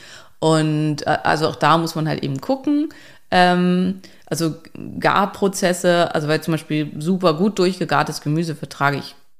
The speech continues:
gut. Schle-, also wenig gegartes Gemüse und das darf auch gerne der klassische Brokkoli, ne, so ein bisschen nur so angedünstet.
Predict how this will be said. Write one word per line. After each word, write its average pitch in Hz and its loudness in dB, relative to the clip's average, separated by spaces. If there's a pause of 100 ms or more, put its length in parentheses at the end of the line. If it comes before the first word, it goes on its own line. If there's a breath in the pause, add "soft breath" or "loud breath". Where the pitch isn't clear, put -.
(180)
gut. 370 2 (480 soft breath)
Schle-, 175 0
also 156 2
wenig 202 2
gegartes 160 0
Gemüse 170 0
und 143 -4
das 147 -4
darf 147 2 (100)
auch 160 -2
gerne 156 0
der 151 -2
klassische 165 -2
Brokkoli, 208 -2
ne, 196 0
so 175 -2
ein 160 -2
bisschen 160 -4
nur 156 0
so 147 -4
angedünstet. 185 0